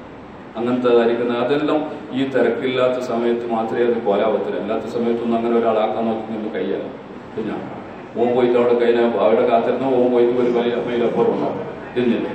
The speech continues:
അതൊന്നും കിട്ടല. ഇതിനിപ്പോ ഒന്നും പോരാക്കേ വേണ്ട. അതിന്റെ അപ്പുറം പോകുമ്പോക്ക് പിന്നെ ബാദൽ, ബാദൽ കഅബത്തിന്റെ ബാദലിന്റെയും ഹജറുൽ അസ്വദിന്റെ ഇടയിലുള്ള സ്ഥലത്തേക്ക് മുത്തസിം എന്ന് പേര്. അതിന്റെ അപ്പുറം പോകുമ്പോക്ക് പിന്നെ, ഏഹ്,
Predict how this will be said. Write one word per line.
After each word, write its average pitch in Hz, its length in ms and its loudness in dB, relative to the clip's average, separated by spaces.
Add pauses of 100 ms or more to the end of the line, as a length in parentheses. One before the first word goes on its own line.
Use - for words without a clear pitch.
(200)
അതൊന്നും 143 380 2
കിട്ടല. 135 300 2 (560)
ഇതിനിപ്പോ 139 300 0
ഒന്നും 139 220 4
പോരാക്കേ 127 420 2
വേണ്ട. - 180 -2 (480)
അതിന്റെ 143 200 2
അപ്പുറം 160 640 2
പോകുമ്പോക്ക് 135 440 2
പിന്നെ 131 220 2 (400)
ബാദൽ, 120 340 4 (120)
ബാദൽ 131 340 4 (460)
കഅബത്തിന്റെ 139 520 4 (100)
ബാദലിന്റെയും 135 560 4 (240)
ഹജറുൽ 135 280 4
അസ്വദിന്റെ 131 360 0
ഇടയിലുള്ള 120 420 0
സ്ഥലത്തേക്ക് 117 460 -2
മുത്തസിം 110 400 -4
എന്ന് 107 180 -4
പേര്. - 240 -4
അതിന്റെ 123 200 -2
അപ്പുറം 135 340 0
പോകുമ്പോക്ക് 117 400 0
പിന്നെ, 120 220 0 (800)
ഏഹ്, 98 160 2